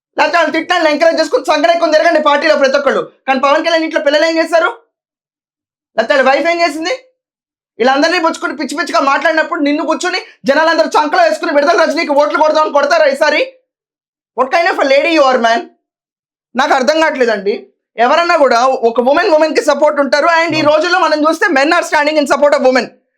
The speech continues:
Speaker 1: కానీ ఈవిడెక్కడండి లాజిక్? ఇంత దెబ్బతిన్నా, ఇంత కూర్చోబెట్టినా అహంభావాలు చావట్లేదు ఎవరికి?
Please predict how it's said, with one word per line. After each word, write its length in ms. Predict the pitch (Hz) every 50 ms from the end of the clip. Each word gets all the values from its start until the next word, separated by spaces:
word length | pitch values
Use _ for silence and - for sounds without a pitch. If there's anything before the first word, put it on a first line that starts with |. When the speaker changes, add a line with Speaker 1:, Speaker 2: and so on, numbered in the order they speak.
| _ _ _ _ _ - -
Speaker 1:
కానీ 160 | 339 330 311
ఈవిడెక్కడండి 600 | 302 320 349 359 339 339 349 339 277 254 226 226
లాజిక్? 400 | 226 220 233 240 254 262 - - 233 - - - _ -
ఇంత 200 | 233 269 285 349
దెబ్బతిన్నా, 760 | 320 240 277 277 277 294 330 359 359 359 311 302 262 208 165 -
ఇంత 140 | 233 247 302
కూర్చోబెట్టినా 600 | 302 285 294 - - 370 359 320 320 262 254 285
అహంభావాలు 560 | 247 - 196 240 285 302 339 349 339 339 330
చావట్లేదు 460 | 311 311 294 285 311 311 403 330 285
ఎవరికి? 440 | 277 269 285 285 285 359 508 523 -